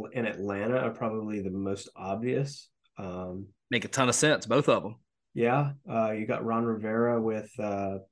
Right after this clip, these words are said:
Speaker 2: Eric Bieniemy with Desha-, with, uh, uh, Lamar Jackson sounds like a lot of fun.
Speaker 1: Y-, yeah, um,
Speaker 2: And
Speaker 1: I, I,
Speaker 2: Scary
Speaker 1: I think
Speaker 2: Terry to throw to, and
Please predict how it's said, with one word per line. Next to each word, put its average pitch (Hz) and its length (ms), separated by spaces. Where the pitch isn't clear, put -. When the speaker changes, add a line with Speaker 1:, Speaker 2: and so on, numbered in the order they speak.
Speaker 2:
Eric 131 320
Bieniemy 143 560
with 107 420
Desha-, - 420
with, 120 320
uh, 127 60
uh, 104 560
Lamar 117 340
Jackson 123 540
sounds 180 340
like 190 140
a 82 40
lot 147 300
of 190 60
fun. 269 460
Speaker 1:
Y-, 95 100
yeah, 240 680
um, 117 720
Speaker 2:
And 101 160
Speaker 1:
I, 139 60
I, 139 100
Speaker 2:
Scary 135 400
Speaker 1:
I 120 60
think 143 80
Speaker 2:
Terry 175 440
to 170 80
throw 170 320
to, 175 840
and 110 380